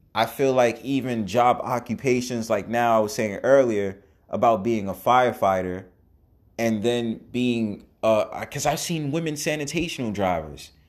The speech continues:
Like, send, like, women, like, I've seen, no, I ain't gonna lie. I've mainly seen about one. I've seen one, but I'm pretty sure there's more than that. And it's like, before, I used to be like, "Yo, I like the fact of the matter that they have women firefighters." And I was like, now I don't.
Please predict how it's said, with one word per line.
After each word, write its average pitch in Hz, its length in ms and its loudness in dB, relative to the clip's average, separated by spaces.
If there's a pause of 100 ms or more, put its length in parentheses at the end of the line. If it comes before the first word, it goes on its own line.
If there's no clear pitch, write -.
(160)
Like, 131 240 4
send, 165 280 0
like, 151 240 4
women, 160 380 -2
like, 143 260 2
I've 180 160 2
seen, 196 280 -4
no, 156 100 0
I 120 220 0
ain't 131 80 -2
gonna 120 160 0
lie. 104 240 2
I've 139 100 2
mainly 170 320 -2
seen 170 240 -4
about 117 280 4
one. 165 360 -2 (540)
I've 175 160 4
seen 190 300 -2
one, 190 420 2 (240)
but 135 80 6
I'm 160 100 0
pretty 202 220 -4
sure 180 260 0
there's 147 240 2
more 123 260 0
than 92 160 -4
that. 76 280 -12 (500)
And 180 140 4
it's 196 180 0
like, 180 300 4
before, 196 480 2
I 160 40 4
used 185 220 -4
to 185 60 -6
be 180 120 -2
like, 160 280 2
"Yo, 156 160 0
I 117 140 2
like 135 280 -2
the 131 80 -6
fact 117 300 2
of - 20 -8
the 107 40 -6
matter 104 180 -2
that 95 100 -8
they 101 140 -4
have 98 240 2
women 101 280 -6
firefighters." 90 760 -4
And 131 100 -6
I 151 80 0
was 147 140 -6
like, 139 260 0
now 139 220 0
I 131 60 -2
don't. 110 380 -2